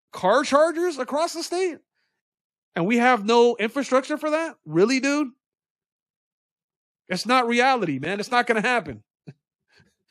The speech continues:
It's not gonna happen. That's like that movie. What was that movie, uh, with Tom Cruise? Was it War of the Worlds, where the catalytic converter got shorted out and stuff, and he fixed it? He had the only car.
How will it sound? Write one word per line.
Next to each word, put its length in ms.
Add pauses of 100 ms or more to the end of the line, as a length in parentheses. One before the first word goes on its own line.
(160)
It's 140
not 180
gonna 160
happen. 460 (2000)
That's 140
like 120
that 120
movie. 280
What 100
was 100
that 120
movie, 300
uh, 260
with 140
Tom 240
Cruise? 280
Was 160
it 60
War 200
of 60
the 80
Worlds, 420
where 320 (500)
the 60
catalytic 440
converter 360
got 160
shorted 340
out 160
and 80
stuff, 240
and 80
he 60
fixed 320
it? 80
He 80
had 140
the 80
only 240
car. 380